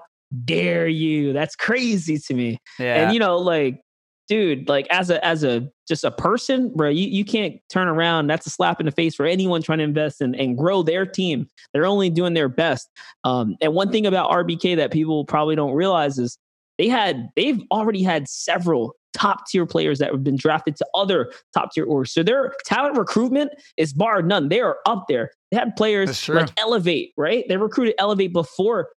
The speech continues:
Speaker 1: Elevate was even a big name. He gets, uh, drafted and signed over to
Speaker 2: By the
Speaker 1: Hundred
Speaker 2: way, who
Speaker 1: Thieves.
Speaker 2: has a great relationship still with R B K.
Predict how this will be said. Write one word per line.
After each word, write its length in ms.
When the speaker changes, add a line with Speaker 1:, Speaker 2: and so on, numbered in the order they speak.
Speaker 1:
Elevate 260
was 160
even 160
a 60
big 180
name. 200
He 120
gets, 300
uh, 160
drafted 460
and 140
signed 280
over 100
to 140
Speaker 2:
By 40
the 60
Speaker 1:
Hundred 140
Speaker 2:
way, 160
who 60
Speaker 1:
Thieves. 100
Speaker 2:
has 160
a 40
great 300
relationship 560
still 340
with 220
R 140
B 100
K. 320